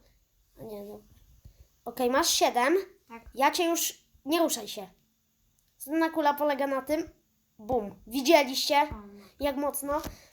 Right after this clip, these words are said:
Speaker 1: Y, ona polega na tym, że ona zabiera tyle, ile o taki jeden magazynek Colta.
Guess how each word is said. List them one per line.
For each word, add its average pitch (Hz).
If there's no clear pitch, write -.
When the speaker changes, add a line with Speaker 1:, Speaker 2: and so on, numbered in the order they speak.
Speaker 1:
Y, 254
ona 320
polega 320
na 302
tym, 294
że 294
ona 294
zabiera 302
tyle, 330
ile 330
o 294
taki 330
jeden 339
magazynek 320
Colta. 226